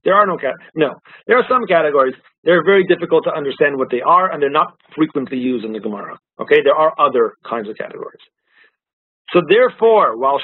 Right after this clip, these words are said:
Shota exists, we have now quarantined, good word for corona, right? We're now quarantined that term within a certain block, with a certain, within a certain radius, okay? And there are very few people, I would say, that really fall into Shota. There are some,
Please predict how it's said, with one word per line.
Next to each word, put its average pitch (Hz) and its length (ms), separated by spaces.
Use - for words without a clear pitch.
Shota 214 320
exists, 147 540
we 139 80
have 147 140
now 160 240
quarantined, 143 840
good 170 120
word 156 320
for 120 120
corona, 127 260
right? 139 160
We're 156 140
now 147 100
quarantined 180 720
that 160 180
term 113 380
within 143 240
a 139 40
certain 175 240
block, 139 440
with 120 140
a 117 160
certain, 156 160
within 139 220
a 123 100
certain 135 180
radius, 123 380
okay? 143 320
And 143 100
there 156 140
are 135 40
very 185 380
few 170 200
people, 180 340
I 123 60
would 117 180
say, 120 80
that 117 100
really 127 240
fall 117 180
into 107 380
Shota. 113 280
There 80 100
are - 180
some, - 200